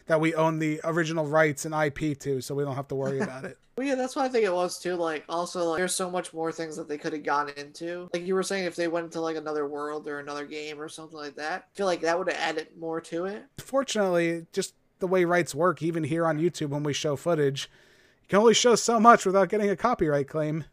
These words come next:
Speaker 1: <laughs> And I think Wreck-It Ralph, I think, just, it suffers from that. And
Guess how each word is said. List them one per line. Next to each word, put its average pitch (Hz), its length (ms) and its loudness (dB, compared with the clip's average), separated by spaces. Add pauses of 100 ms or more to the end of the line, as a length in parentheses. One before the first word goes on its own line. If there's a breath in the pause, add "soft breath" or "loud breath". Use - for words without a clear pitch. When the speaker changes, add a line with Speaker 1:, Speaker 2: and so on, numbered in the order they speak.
(100)
Speaker 1:
<laughs> - 480 -16
And 202 360 -6 (600 loud breath)
I 185 140 6
think 180 140 6
Wreck-It 190 220 6
Ralph, 175 280 4
I 165 80 0
think, 165 200 -4 (220)
just, 185 200 0
it 202 140 -2
suffers 170 440 4
from 143 180 -4
that. 143 240 -4 (360 loud breath)
And 180 240 -4